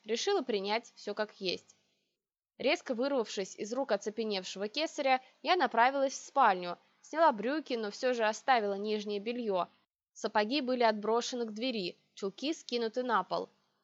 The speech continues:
И нагло глядя на весьма удивлённого императора, я легла на постель, которая так и не стала супружеской. И пусть будет, что будет, по крайней мере, лучше проявить изрядную долю хамства, чем оставаться бессловесной жертвой обстоятельств.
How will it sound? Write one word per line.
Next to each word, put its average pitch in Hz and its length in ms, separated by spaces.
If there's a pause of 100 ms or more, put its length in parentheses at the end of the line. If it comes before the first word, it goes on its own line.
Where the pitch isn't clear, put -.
(200)
И 196 80
нагло 294 300
глядя 233 400
на 233 60
весьма 226 360
удивлённого 233 680
императора, 233 600
я 277 240
легла 269 340
на 262 80
постель, 233 580 (200)
которая 302 400
так 262 260
и 294 60
не 240 100
стала 214 460
супружеской. 185 920 (680)
И 226 80
пусть 370 320
будет, 262 340
что - 220
будет, 202 420 (240)
по 208 80
крайней 269 320
мере, 311 280
лучше 262 300
проявить 240 480
изрядную 226 560
долю 247 280
хамства, 214 560
чем 202 220
оставаться 214 600
бессловесной 220 760
жертвой 226 440
обстоятельств. 226 840